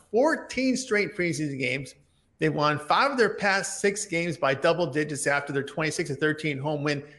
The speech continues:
to Green Bay last week. You know, they opened the preseason with a twenty-nine zip win against Jacksonville. You know, Lamar Jackson looked sharp in their win against the, the Pack, and, uh, defensively, the Ravens holding teams to just a hundred sixty-nine yards a game, two point nine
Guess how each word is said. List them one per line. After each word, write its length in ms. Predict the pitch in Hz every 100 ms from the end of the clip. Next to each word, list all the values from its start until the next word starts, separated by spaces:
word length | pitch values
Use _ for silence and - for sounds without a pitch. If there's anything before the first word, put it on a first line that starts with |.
| -
to 60 | 143
Green 260 | 156 156
Bay 280 | 151 160 - -
last 400 | 135 113 120 147
week. 140 | 139
You 60 | 156
know, 100 | 147
they 100 | 147
opened 240 | 151 160
the 60 | 139
preseason 400 | 160 143 160 156
with 100 | 131
a 60 |
twenty-nine 460 | 131 160 151 143 135
zip 220 | 165 156 -
win 260 | 160 147 - - _ -
against 480 | 143 143 143 143 -
Jacksonville. 420 | 151 190 190 254
You 60 | 262
know, 140 | 262
Lamar 380 | 240 160 196 226
Jackson 420 | 233 185 214 202
looked 160 | 196 -
sharp 420 | - 190 220 - - _ 170
in 60 |
their 140 | 165 156
win 240 | 175 180
against 340 | 143 165 165
the, 140 | - - 135
the 80 |
Pack, 480 | 127 151 175 208 -
and, 180 | 139 131
uh, 100 | 131
defensively, 540 | 131 127 175 196 202
the 100 | 156
Ravens 420 | 127 160 220 240 - - _ _
holding 280 | 269 302 247
teams 360 | - 247 226
to 100 | -
just 180 | 156 151
a 40 | -
hundred 280 | 254 302
sixty-nine 400 | 240 226 220 185
yards 240 | 180 175 143
a 40 |
game, 280 | 131 175 185 - -
two 180 | - 285
point 320 | 277 220 202
nine 360 | 175 170 175